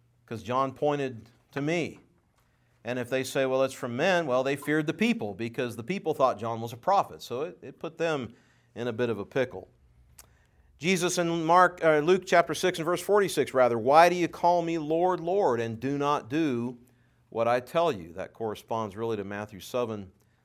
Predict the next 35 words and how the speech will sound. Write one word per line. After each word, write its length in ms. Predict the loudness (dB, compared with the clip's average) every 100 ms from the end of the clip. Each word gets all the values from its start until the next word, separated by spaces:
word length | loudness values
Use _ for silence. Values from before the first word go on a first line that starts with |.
| _
twenty-one 580 | -12 -10 -8 -8 -8 -10
through 160 | -12 -16
twenty-three. 840 | -12 -12 -12 -14 -10 -8 -8 -12 -20 _ _ -20 _ _ _ -4
Or 120 | -4
John 380 | 0 2 4 4
eight, 400 | 4 2 -4 -16 _
thirty-one 540 | -4 -4 -2 -2 -2
and 100 | -2
thirty-two, 540 | -2 -2 -4 -6 -6
Jesus 340 | -6 -8 -8 -6
said 220 | -6 -4
to 40 |
the 80 | -6
Jews 300 | -8 -6 -6
who 60 | -8
had 100 | -8
believed 320 | -6 -6 -6
him, 100 | -10
"If 120 | -8
you 100 | -8
abide 400 | -4 2 4 4
in 140 | 2 -4
my 180 | -4
word, 440 | -2 0 2 0 -2 -12 _ -12
you 160 | -4
are 100 | -4
truly 440 | -4 -6 -6 -4 -2
my 200 | 0 0
disciples, 800 | -2 2 6 6 4 -4 -4
and 140 | -12 -12
you 80 | -14
shall 240 | -8 -6
know 120 | -4
the 80 | -8
truth, 460 | -8 -2 -2 -2